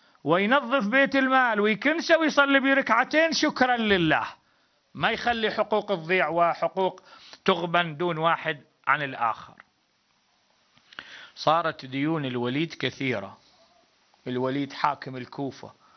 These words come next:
ابن عم عثمان بن عفان، لأن هو خلى عشيرته بالسلطة كلهم، وزعهم في كل أروقة السلطة على مستوى محافظ وحاكم وعامل وما شاكل.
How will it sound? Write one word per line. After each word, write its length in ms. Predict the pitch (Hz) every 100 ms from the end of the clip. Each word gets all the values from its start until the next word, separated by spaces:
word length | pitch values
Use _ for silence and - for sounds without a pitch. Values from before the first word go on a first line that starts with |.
| _ _ _ _ _ _ _ _ _ _ _ -
ابن 260 | 127 123
عم 320 | 113 131 135 113 -
عثمان 640 | 113 - 120 123 123 113
بن 160 | 110 98
عفان، 480 | 98 98 - 98 101 _ _
لأن 140 | 113 110
هو 160 | 123
خلى 320 | 117 151 135
عشيرته 560 | 110 117 - 170 - 131
بالسلطة 540 | 123 - - 233 -
كلهم، 400 | 220 302 202 - _ _ _ _ _ _
وزعهم 580 | 135 135 127 175 156 156
في 180 | 135 156
كل 280 | 151 240 277
أروقة 460 | 165 170 196 202 196
السلطة 500 | 156 - 135 - - _ _ - - -
على 160 | 170
مستوى 400 | 170 170 - 160
محافظ 640 | 156 143 165 151 - 139 131
وحاكم 720 | 127 - 147 135 - 135 127
وعامل 720 | 120 113 139 135 131 123 117 - - - -
وما 280 | 170 151 104
شاكل. 380 | - - -